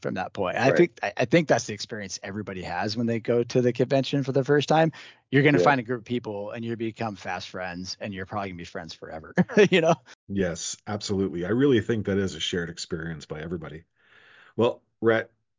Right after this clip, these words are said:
Speaker 3: we've come to the end of the podcast. Is there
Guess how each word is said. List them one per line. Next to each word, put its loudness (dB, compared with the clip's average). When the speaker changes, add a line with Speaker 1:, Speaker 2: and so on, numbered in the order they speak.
Speaker 3:
we've 2
come 0
to 0
the 0
end 0
of -2
the -6
podcast. -4
Is -4
there 0